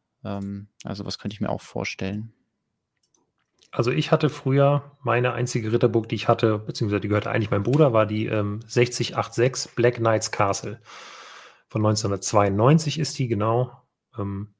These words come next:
Speaker 2: was auch dafür spricht, wie lang die Sachen früher im Sortiment gewesen sein müssen, weil da war mein Bruder jung, um jetzt mal nicht, äh, zu viel private Daten auszusprechen, aber zu jung, um die zu haben. Ähm,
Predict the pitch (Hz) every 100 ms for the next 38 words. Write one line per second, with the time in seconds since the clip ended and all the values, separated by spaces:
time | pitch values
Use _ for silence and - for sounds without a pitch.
0 | - - - 101 - 117 101 - - -
1 | 101 107 107 101 104 98 113 107 101 107
2 | 104 120 123 101 98 98 98 95 104 113
3 | 98 98 101 104 101 98 98 95 _ _
4 | _ _ _ _ _ _ _ _ - 117
5 | 131 165 - _ - - - - _ -
6 | 113 107 113 110 113 - 190 110 110 107
7 | 110 _ _ - 107 - 110 - 107 110
8 | 104 107 117 117 117 113 107 - 113 101
9 | - - 170 - 147 147 135 135 - 120
10 | 113 107 113 107 113 147 160 - - -
11 | - _ _ _ 117 110 110 110 110